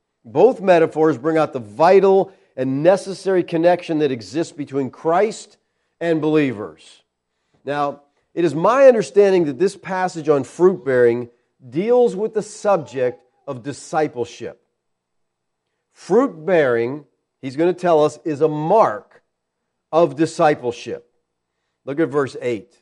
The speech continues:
We're not gonna get to this today, but next time. "By this my Father is glorified,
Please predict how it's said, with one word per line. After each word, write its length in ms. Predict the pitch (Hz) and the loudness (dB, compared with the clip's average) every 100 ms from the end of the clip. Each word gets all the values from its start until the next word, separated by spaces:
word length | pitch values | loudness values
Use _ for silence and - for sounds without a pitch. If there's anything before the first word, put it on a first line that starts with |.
| _ | _
We're 140 | 120 123 | -10 -8
not 100 | 123 | -8
gonna 140 | 117 | -8
get 220 | 110 123 | -8 -10
to 60 | 110 | -8
this 200 | 117 120 | -8 -8
today, 280 | 104 107 107 | -10 -8 -8
but 220 | 104 104 _ | -8 -12 _
next 300 | 117 120 - | -10 -10 -10
time. 300 | 110 107 113 _ _ _ _ _ _ _ _ _ _ _ _ _ _ _ _ _ - | -12 -10 -12 _ _ _ _ _ _ _ _ _ _ _ _ _ _ _ _ _ -8
"By 280 | 147 165 | 2 2
this 520 | 147 165 330 302 - - | 2 0 0 -2 -6 -6
my 160 | 180 | -6
Father 480 | 175 196 202 208 208 | -2 4 4 6 2
is 140 | 185 | 2
glorified, 920 | - 165 175 151 131 120 107 98 123 | -2 0 4 2 2 -4 -6 -6 -8